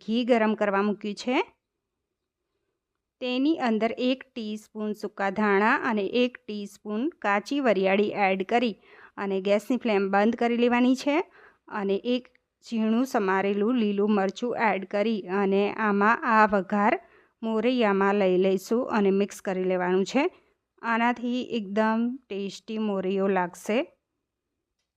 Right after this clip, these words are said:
સારી રીતે મિક્સ કરી લેવાનું છે.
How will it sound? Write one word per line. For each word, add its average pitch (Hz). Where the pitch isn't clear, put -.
સારી 226
રીતે 196
મિક્સ 196
કરી 202
લેવાનું 208
છે. 262